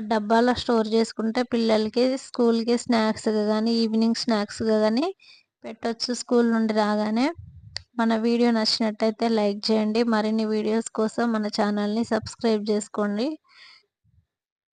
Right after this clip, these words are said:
అన్ని విధంగా చేసుకొని ఒక డబ్బాలో పెట్టుకుంటే ఒక ట్వంటీ డేస్ దాకా ఉంటాయండి.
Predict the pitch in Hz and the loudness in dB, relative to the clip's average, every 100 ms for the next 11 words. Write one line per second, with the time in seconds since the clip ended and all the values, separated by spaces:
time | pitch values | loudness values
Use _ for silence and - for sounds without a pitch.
0 | _ _ 262 220 233 233 226 220 220 220 | _ _ -14 -4 -2 0 0 0 0 0
1 | 220 - - 220 262 381 - _ _ _ | -2 -6 -4 0 2 0 -6 _ _ _
2 | - - - - - 240 226 214 220 208 | -16 -10 -8 -8 -8 -6 -4 0 0 2
3 | 226 233 226 214 - 220 220 208 277 381 | 2 2 2 -2 -4 -4 -2 2 2 0
4 | - _ _ _ _ _ _ 233 226 220 | -6 _ _ _ _ _ _ -12 -4 -4
5 | - _ _ _ _ _ _ _ - 240 | -4 _ _ _ _ _ _ _ -6 -2
6 | 226 233 226 226 226 - 214 214 220 220 | -2 -2 0 0 0 0 -2 0 -2 -2
7 | 214 214 208 214 | 0 0 0 0